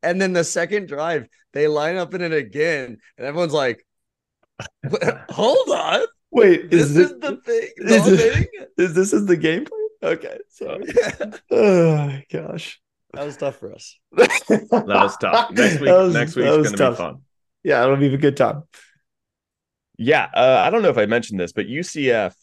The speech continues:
Speaker 3: uh, against Baylor, Baylor won or scored twenty-three points in the fourth quarter to win that game.
Speaker 1: I don't get how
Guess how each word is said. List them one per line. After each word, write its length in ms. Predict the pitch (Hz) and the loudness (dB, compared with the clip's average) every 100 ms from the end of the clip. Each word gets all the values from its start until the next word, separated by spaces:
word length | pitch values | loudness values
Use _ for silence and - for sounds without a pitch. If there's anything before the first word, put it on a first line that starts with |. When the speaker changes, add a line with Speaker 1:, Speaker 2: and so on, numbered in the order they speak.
| _ - | _ -10
Speaker 3:
uh, 240 | 92 85 - _ _ _ _ _ 110 | -8 -6 -8 _ _ _ _ _ -6
against 280 | 107 95 | -6 -4
Baylor, 380 | 90 104 98 87 | -2 -2 -2 -4
Baylor 540 | 85 117 175 127 104 _ _ | -4 -4 -4 -8 -12 _ _
won 520 | 101 95 113 120 120 117 _ - | -12 -8 -6 -6 -10 -16 _ -8
or 140 | 104 | -8
scored 340 | - 123 113 | -6 -6 -6
twenty-three 480 | - 135 151 147 131 | -6 -10 -10 -8 -8
points 320 | 127 107 95 - - | -6 -8 -8 -16 -10
in 100 | 98 | -10
the 60 | |
fourth 260 | 90 95 87 | -6 -8 -6
quarter 400 | - 87 78 69 _ | -6 -6 -8 -12 _
to 80 | 98 | -10
win 120 | 90 | -8
that 160 | 82 76 | -8 -8
game. 300 | 80 69 65 _ _ _ _ _ _ _ _ _ _ _ _ _ _ _ _ _ _ _ _ _ _ _ - | -10 -12 -14 _ _ _ _ _ _ _ _ _ _ _ _ _ _ _ _ _ _ _ _ _ _ _ -12
Speaker 1:
I 120 | 190 | -8
don't 200 | 262 240 | -8 -8
get 260 | - 196 196 | -6 -6 -6
how 540 | 170 151 139 131 104 | -8 -6 -6 -8 -10